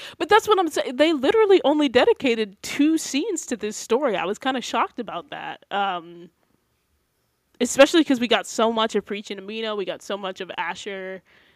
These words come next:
uh, and then it was just, like, Olivia got, like, two scenes for the,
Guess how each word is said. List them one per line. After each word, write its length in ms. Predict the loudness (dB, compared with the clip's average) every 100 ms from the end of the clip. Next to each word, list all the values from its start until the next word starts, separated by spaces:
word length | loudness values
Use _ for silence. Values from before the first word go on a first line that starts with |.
| _ -6
uh, 320 | -4 -2 -4 -6
and 140 | -6 -2
then 80 |
it 60 | 0
was 140 | 0
just, 140 | -2 -4
like, 160 | -6
Olivia 420 | -4 -8 -6 -6 -6
got, 240 | -8 -10 _
like, 300 | -14 -14 -18 -10
two 240 | -6 -6
scenes 320 | -8 -10 -10
for 100 | -10
the, 140 | -12